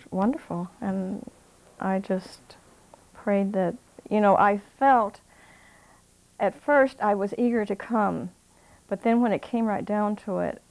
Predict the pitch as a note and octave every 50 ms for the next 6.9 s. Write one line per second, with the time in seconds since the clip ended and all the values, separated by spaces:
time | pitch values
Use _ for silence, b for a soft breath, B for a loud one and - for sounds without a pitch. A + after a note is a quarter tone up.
0 | _ _ F#3+ F#3+ F3+ F3+ F3+ - - - F3+ F3 F3+ F3+ E3+ - - - - F#3
1 | F3 - - - - - - - B3 B3 A#3+ A#3 - - G3+ F#3+ F#3 F#3 F#3 -
2 | F#3 F3+ F3+ F3+ F3+ F#3+ B B B B B B B B B B B B B B
3 | B _ _ - G#3 G3 F#3+ F#3 F#3 F#3 - F#3+ - - F#3+ F3+ G3+ A3 G#3 -
4 | - F#3+ G3 G3+ G3 F#3+ G#3 C#4 C#4 - A#3+ F3+ D#3 F3 F3+ - - F#3+ F#3 -
5 | - - G3 F#3 F3+ F3+ - - - B3+ C#4 D4 D4 C#4+ A3+ G3 F#3 F3+ F3+ -
6 | F3+ - - - B3+ B3+ A#3+ G3+ F3+ F3+ F3 F3 F3 F#3 F3+ - -